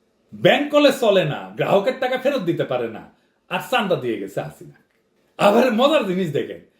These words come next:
এই মধুমতি ব্যাংকের কাঁচা খোলা প্রমোশন করে গেছে পন্দের আলো।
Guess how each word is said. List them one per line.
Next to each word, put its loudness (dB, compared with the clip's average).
এই -4
মধুমতি 2
ব্যাংকের 0
কাঁচা -2
খোলা 0
প্রমোশন -2
করে -2
গেছে -4
পন্দের -6
আলো। -14